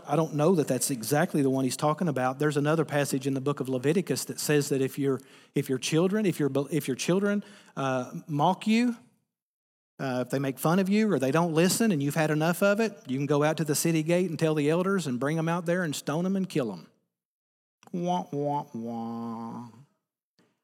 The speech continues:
"Children, obey your parents that you may live long in the land." You laugh. Some people are like, "I think, don't think Jesus did away with the law. I think the law is a good thing."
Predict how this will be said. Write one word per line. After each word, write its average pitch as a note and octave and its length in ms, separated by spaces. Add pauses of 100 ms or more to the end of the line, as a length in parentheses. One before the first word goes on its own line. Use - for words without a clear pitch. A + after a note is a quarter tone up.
"Children, G3 340
obey E3 280
your E3+ 140
parents G3 460
that - 140
you D#3+ 80
may D3+ 140
live E3 260
long E3+ 500
in D#3+ 100
the D3+ 80
land." C3 600 (3000)
You C3+ 160
laugh. D3+ 580 (1080)
Some D3 160
people C#3 200
are B2+ 80
like, B2+ 220
"I D3+ 60
think, C4+ 320
don't A3+ 180
think G#3+ 180
Jesus F#3 260
did G3+ 140
away G3 200
with F3 100
the C#3 80
law. A#2 260
I C#3 60
think F#3+ 220
the C3+ 80
law D#3 300
is B2 120
a A2 100
good D3+ 280
thing." D3+ 500